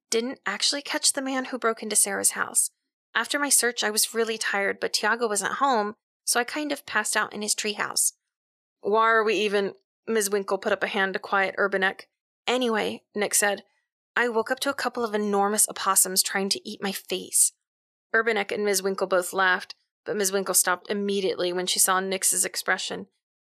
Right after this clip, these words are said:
"Oh, you're serious. I'm so sorry, Nix. I do believe you." "That makes one of us," Urbanek mumbled. "If anyone is hurting you, Nix,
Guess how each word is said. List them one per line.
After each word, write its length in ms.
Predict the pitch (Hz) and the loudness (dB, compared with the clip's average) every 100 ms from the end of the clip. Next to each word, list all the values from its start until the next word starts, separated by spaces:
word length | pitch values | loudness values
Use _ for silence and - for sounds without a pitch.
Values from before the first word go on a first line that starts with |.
| _ _ | _ _
"Oh, 400 | 370 370 330 302 | -6 -2 -2 -2
you're 220 | 277 320 | -2 2
serious. 600 | 311 - 285 254 202 202 - | 2 2 0 -4 0 0 0
I'm 140 | 370 | 0
so 300 | 359 - - | 4 4 4
sorry, 420 | 453 - 294 233 196 | 2 2 0 -2 -2
Nix. 320 | 185 - - - | -2 0 0 0
I 100 | 262 | -2
do 240 | - 294 | -2 -2
believe 480 | 226 185 202 196 - | -2 -2 -2 -4 -6
you." 200 | - - _ _ _ _ _ _ _ _ | -8 -12 _ _ _ _ _ _ _ _
"That 200 | - 185 | -4 -4
makes 260 | 139 123 - | -2 0 0
one 240 | 165 170 | 2 -2
of 80 | 139 | 0
us," 320 | - 175 - - _ - | -2 0 0 -2 _ -2
Urbanek 380 | 190 190 175 - | 0 0 -2 -2
mumbled. 440 | 185 180 - 202 _ _ _ _ _ _ | -2 -2 -6 -6 _ _ _ _ _ _
"If 160 | 381 - - | -6 -6 -4
anyone 440 | 311 330 349 320 311 | -4 0 0 0 0
is 180 | 269 | 2
hurting 380 | - 247 254 247 | 0 -2 -2 0
you, 120 | 220 | 0
Nix, 360 | 196 190 - - | -2 -2 -2 -2